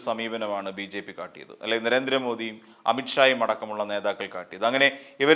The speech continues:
രണ്ടുപേരും കൂടിച്ചേർന്ന് വന്നു. ഇവർ കൂടിച്ചേർന്ന് വന്നപ്പോൾ യഥാക്രമം പതിനാറ് സീറ്റ്, ആ,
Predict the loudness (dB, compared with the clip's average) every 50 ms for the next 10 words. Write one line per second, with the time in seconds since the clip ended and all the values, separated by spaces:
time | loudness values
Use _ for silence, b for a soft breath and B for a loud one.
0 | 10 8 8 8 4 6 6 4 4 2 0 -2 -4 -4 -4 -4 -2 -2 -2 -2
1 | -2 -2 -4 -4 -4 -6 -10 -12 -14 -20 b b b b b 0 4 6 6 6
2 | 6 4 4 4 4 6 4 4 6 4 4 4 4 4 6 6 8 8 6 6
3 | 6 6 6 6 6 6 6 6 8 8 10 10 8 6 4 0 -2 -6 -6 -4
4 | -4 -2 -2 -2 -4 B B B B B B B 12 12